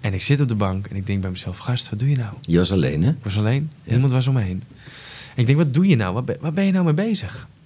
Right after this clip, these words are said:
Speaker 1: En ik sta, ik sta letterlijk met mijn biertje zo. En ik denk, "Weet je, gast,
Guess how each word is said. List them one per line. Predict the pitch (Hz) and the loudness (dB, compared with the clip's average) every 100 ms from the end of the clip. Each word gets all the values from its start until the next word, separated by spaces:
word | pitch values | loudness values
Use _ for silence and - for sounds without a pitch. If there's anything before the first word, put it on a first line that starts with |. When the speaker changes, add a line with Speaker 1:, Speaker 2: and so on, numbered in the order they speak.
| - _ _ _ _ | -20 _ _ _ _
Speaker 1:
En | 123 | 0
ik | 117 | 2
sta, | - 151 | 2 0
ik | - 110 | -2 -4
sta | 120 | 0
letterlijk | 131 160 135 | 0 -2 -4
met | 113 | -4
mijn | 101 | -2
biertje | 117 160 160 | -2 -2 0
zo. | 143 143 143 - - - - - - - - - - - - - - - - - | 0 -2 -4 -10 -20 -20 -20 -20 -20 -20 -20 -20 -20 -20 -20 -20 -20 -20 -20 -12
En | 127 | -10
ik | 120 | -6
denk, | 117 110 | -2 0
"Weet | 113 135 | 2 0
je, | 123 | 0
gast, | - 107 - | -4 -6 -8